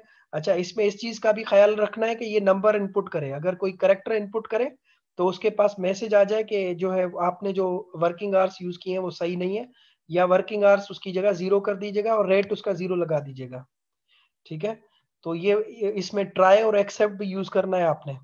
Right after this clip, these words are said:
कि अगर वो number के अलावा कोई value enter करे, तो उसकी जगह माइनस वन आ जाए, या उसकी जगह कोई दूसरा number प्रिंट हो जाए,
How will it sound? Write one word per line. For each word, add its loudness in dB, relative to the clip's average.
कि -6
अगर 4
वो -4
number 2
के -4
अलावा 4
कोई -2
value -2
enter -6
करे, -2
तो -4
उसकी -8
जगह 4
माइनस 0
वन 2
आ 4
जाए, 4
या -2
उसकी -4
जगह 0
कोई -4
दूसरा -6
number -2
प्रिंट -8
हो -4
जाए, -2